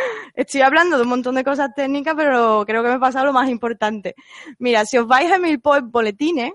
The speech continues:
¿vale? Tendréis una lista, igual que hay listas de posts, cuando estáis mirando los posts, por ejemplo, de tu WordPress,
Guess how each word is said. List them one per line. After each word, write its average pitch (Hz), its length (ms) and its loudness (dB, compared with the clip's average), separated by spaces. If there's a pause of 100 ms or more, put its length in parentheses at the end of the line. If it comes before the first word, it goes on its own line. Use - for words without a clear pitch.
¿vale? 240 340 0 (280)
Tendréis 233 280 0
una 269 140 2
lista, 285 260 0
igual 233 220 4
que 269 80 -4
hay 285 140 0 (100)
listas 269 320 -4
de 262 120 -2
posts, - 420 -4 (100)
cuando 240 220 -2
estáis 208 180 -4
mirando 226 300 0
los 220 180 2
posts, 320 220 0
por 247 100 0
ejemplo, 240 380 -2
de 240 100 2
tu 247 120 -6
WordPress, 320 440 0